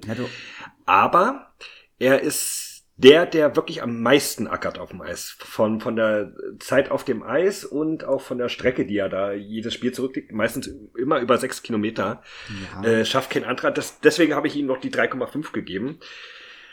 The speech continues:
Speaker 2: Und die fünf
Speaker 1: Aber
Speaker 2: mit, mit der Hoffnung, also Komma fünf, dass er, dass er jetzt mal eigentlich auch das Selbstvertrauen rausholt.
Speaker 1: Hm. Ja.
Speaker 2: Meine Begründung, warum ich
Speaker 1: Ja, ist
Speaker 2: doch
Speaker 1: ja
Speaker 2: einen mehr
Speaker 1: richtig, ist
Speaker 2: gegeben
Speaker 1: ja
Speaker 2: habe.
Speaker 1: richtig.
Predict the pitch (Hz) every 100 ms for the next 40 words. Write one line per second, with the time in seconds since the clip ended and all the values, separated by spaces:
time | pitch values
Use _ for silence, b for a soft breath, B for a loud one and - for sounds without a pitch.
0 | B B B B _ 131 131 131 156 165
1 | - 147 117 143 143 139 139 143 131 123
2 | 127 135 135 127 123 - 120 120 113 110
3 | 110 120 107 110 95 101 101 - 107 95
4 | 101 107 - 92 - B B B B B
5 | - 101 107 - 104 87 82 78 78 101
6 | 78 - _ 117 110 104 101 107 120 -
7 | _ _ _ _ _ _ _ _ _ _
8 | _ _ _ _ _ _ _ _ _ -
9 | 104 95 127 120 - 120 107 95 104 107
10 | 107 - 143 - 170 104 107 107 104 98
11 | 95 - 92 92 -